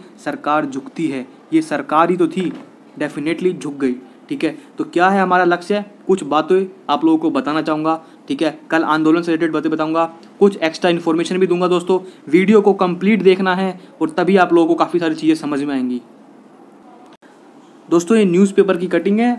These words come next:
आप लोग देख सकते हो। मामा, आपने एक लाख backlog पदों पर भर्ती करने का ऐलान किया था, अब उसका क्या हुआ, ठीक है।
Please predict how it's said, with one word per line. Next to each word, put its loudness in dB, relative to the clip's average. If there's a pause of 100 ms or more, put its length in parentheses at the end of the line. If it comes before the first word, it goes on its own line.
आप 0
लोग 4
देख 4
सकते -2
हो। 0
मामा, 0
आपने -2
एक 4
लाख 2
backlog -4
पदों 0 (400)
पर -2
भर्ती -6 (140)
करने -2
का 0
ऐलान 2
किया 0
था, -4 (120)
अब 0
उसका -2
क्या -2
हुआ, -4 (400)
ठीक -4
है। -2